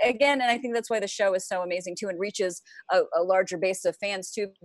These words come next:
because the show is just so much more visually compelling. And then again, that soundtrack really just hurtles you into the feeling. And,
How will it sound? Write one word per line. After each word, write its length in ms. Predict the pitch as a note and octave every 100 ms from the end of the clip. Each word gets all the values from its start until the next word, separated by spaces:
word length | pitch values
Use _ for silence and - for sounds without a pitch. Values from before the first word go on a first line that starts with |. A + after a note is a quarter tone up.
| F3
because 320 | F#3+ - F3
the 80 | F#3
show 240 | - F#3+
is 140 | F3+ F3
just 240 | D#3+ - -
so 240 | - - G#3
much 180 | F#3 F#3
more 120 | E3+
visually 460 | D#3+ F3+ F3+ E3+
compelling. 520 | D3+ E3 - F3+ E3 D#3+
And 80 |
then 120 | E3 D#3+
again, 360 | F#3 F#3+ E3 E3+ _ -
that 140 | F3+ -
soundtrack 500 | G3+ G#3 - D#3+ D#3+ _ _ -
really 420 | F#3+ A#3 G3+ D#3+
just 240 | D#3+ D3+ - -
hurtles 360 | G#3 F#3+ E3+
you 160 | F3+ E3+
into 680 | E3 D#3+ - F3+ E3+ C#3 D#3 _
the 140 | F#3+ F#3
feeling. 580 | - G3+ F#3 D3+ C3+ E3 _ -
And, 160 | B3